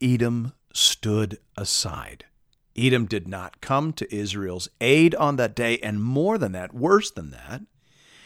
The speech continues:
Edom actually participated in the looting of Jerusalem. There's nothing worse than a looter, right? There's nothing lower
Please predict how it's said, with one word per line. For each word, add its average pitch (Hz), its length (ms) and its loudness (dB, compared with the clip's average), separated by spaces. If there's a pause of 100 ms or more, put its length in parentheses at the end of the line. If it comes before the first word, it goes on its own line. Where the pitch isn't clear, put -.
(420)
Edom 170 380 6
actually 156 420 -4
participated 117 1040 -2
in 123 180 -2
the 120 100 2
looting 117 680 4 (100)
of 120 300 -2
Jerusalem. - 680 -6 (680)
There's 165 120 -2
nothing 269 240 4
worse 220 180 8
than 202 120 4
a 160 40 6
looter, 135 540 10 (220)
right? 131 160 0
There's 175 160 0
nothing 247 240 -2
lower 170 800 10